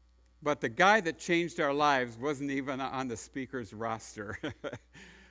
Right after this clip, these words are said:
God has surprises for us, you know.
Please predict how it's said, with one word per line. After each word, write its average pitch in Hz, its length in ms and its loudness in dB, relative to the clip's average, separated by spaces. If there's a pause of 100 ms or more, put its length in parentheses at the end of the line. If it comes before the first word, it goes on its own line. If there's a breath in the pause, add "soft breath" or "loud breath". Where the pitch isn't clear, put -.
(500 loud breath)
God 226 260 8
has 170 280 2
surprises 170 840 0
for 175 300 0
us, 185 220 -6
you 175 100 -4
know. 180 280 -4